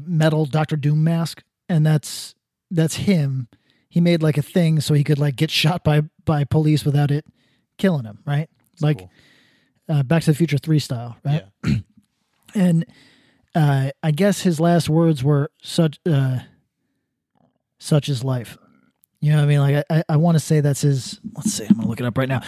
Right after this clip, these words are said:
Speaker 1: At any rate, but that's the tattoo that everybody gets. I think that's, I think that's what it is. Hold
Speaker 2: That's
Speaker 1: on.
Speaker 2: what his last words were?
Speaker 1: Hold on, let's see.
Speaker 2: It wasn't like, "You bloody drungos."
Speaker 1: You bl-
Speaker 2: "You bloody drunk, why are you such a bloody drungo?"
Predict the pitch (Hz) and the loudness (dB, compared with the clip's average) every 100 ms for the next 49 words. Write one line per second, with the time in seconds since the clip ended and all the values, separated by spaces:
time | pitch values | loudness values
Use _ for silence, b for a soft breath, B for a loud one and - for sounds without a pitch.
0 | B 190 233 220 156 143 160 185 - 180 | B -2 0 2 0 0 0 0 0 0
1 | 190 180 208 196 160 147 147 139 143 135 | 0 0 0 2 2 0 -2 0 -2 -4
2 | 123 107 - - 151 170 156 143 - 175 | -8 -12 -14 -6 -2 0 0 -2 -4 -4
3 | 151 160 139 135 117 113 - 120 123 147 | -2 -2 -4 -10 -14 -16 -4 -2 -2 -2
4 | 143 123 120 135 - 110 131 160 180 - | -2 -4 -2 -4 -2 -4 -4 -4 -8 -10
5 | _ 147 131 101 104 - 123 - 110 117 | _ 2 2 -2 -10 -10 -8 -8 -6 -4
6 | 127 135 131 123 - 120 120 113 123 143 | -4 -2 -2 -2 -4 -4 -4 -4 -2 -2
7 | 139 113 135 139 147 156 147 143 117 202 | -2 -2 0 0 0 0 0 -2 -4 -8
8 | 196 160 151 156 151 143 156 160 156 156 | -10 -8 -2 0 0 0 2 2 2 -2
9 | 156 175 190 190 170 185 180 180 165 139 | -2 0 2 0 0 0 2 2 0 0
10 | 170 175 180 180 190 208 208 202 180 - | 2 0 -2 -6 -2 0 0 -2 -4 -4
11 | 202 190 185 202 196 175 202 190 190 185 | -2 -2 0 0 0 0 0 0 0 2
12 | 170 143 110 | 4 2 -2